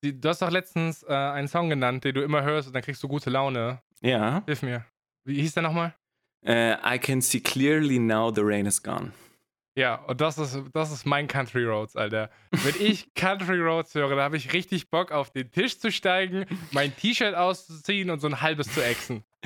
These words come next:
Speaker 2: Sag mal, kommt dir das überhaupt nicht spanisch vor? In keinem Moment, dass ich dich vorhin vor der Aufnahme in der Sprachnachricht mein kleiner Singvogel genannt habe und jetzt mit diesem Lied hier einsteige?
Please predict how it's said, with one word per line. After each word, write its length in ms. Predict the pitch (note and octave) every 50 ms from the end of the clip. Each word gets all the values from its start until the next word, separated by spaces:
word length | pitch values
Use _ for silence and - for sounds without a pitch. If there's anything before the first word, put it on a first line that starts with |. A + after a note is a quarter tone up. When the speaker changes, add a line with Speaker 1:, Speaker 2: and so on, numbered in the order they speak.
| B3+ C#4+ D#4+ G#3
Speaker 2:
Sag 220 | - - C3+ B2+ D#3
mal, 100 | E3 D#3+
kommt 240 | - C#3+ D3 E3+ -
dir 80 | F#3+
das 140 | F#3+ F#3+ E3
überhaupt 340 | E3+ D#3 C3+ C3 C#3+ - -
nicht 200 | - F#3+ F#3+ F#3
spanisch 480 | - - - B2 C#3 E3 A3 A3 - -
vor? 200 | - F3+ F#3 F#3
In 140 | F#3+ - -
keinem 300 | - B2+ B2+ D3 E3 F#3+
Moment, 420 | F3 D#3 C#3 C3 C3+ D#3+ - -
dass 120 | D#3+ C3+
ich 120 | C#3+ D3+ -
dich 220 | - A#2+ - -
vorhin 340 | - - B2 C#3+ E3 F#3 G3+
vor 260 | - - - B2+ C#3 D#3
der 120 | D3+ D3+
Aufnahme 640 | D3 D3 D3+ - C#3+ C3 B2 A#2+ A#2+ B2+ C3+ C#3+ D3+
in 140 | - C3 B2
der 100 | C3+ A2+
Sprachnachricht 800 | - - - - C3 C#3 C#3+ D3+ C#3+ C3+ C3 C3+ D3 C#3+ -
mein 120 | A#2+ B2 A2
kleiner 300 | - - B2+ A#2+ B2 B2
Singvogel 640 | B2 B2 C3 D#3 G3 - - D#3 D3 C3+ - C#3+
genannt 380 | - - B2 B2 C3 C3 C3 B2+
habe 340 | B2+ B2+ B2+ B2+ C3+ E3+ G3+ - A3+ - - - -
und 180 | - C#3 -
jetzt 240 | D3+ C#3 D#3+ - -
mit 180 | F3+ D#3 - -
diesem 240 | D3+ D3 D3+ G3 F3
Lied 220 | C3+ C3+ D3 -
hier 140 | E3+ E3 E3
einsteige? 600 | E3+ E3 F3+ - - - - - G3 G3+ - E4